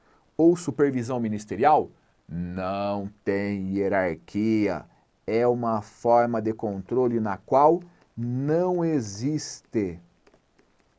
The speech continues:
hierarquia, não existe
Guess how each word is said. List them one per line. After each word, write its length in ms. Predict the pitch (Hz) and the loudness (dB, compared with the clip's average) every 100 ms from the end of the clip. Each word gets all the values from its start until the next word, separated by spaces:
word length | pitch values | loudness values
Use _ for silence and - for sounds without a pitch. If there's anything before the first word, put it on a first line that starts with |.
| _ | _
hierarquia, 1000 | 131 113 110 101 92 87 - 139 190 226 226 _ _ _ _ _ _ _ _ _ - | -2 2 2 0 -4 -8 -10 -2 0 0 -4 _ _ _ _ _ _ _ _ _ -8
não 340 | 139 180 190 | -2 -2 0
existe 720 | 175 117 110 147 147 - 147 | -2 -2 -4 -6 -6 -4 -4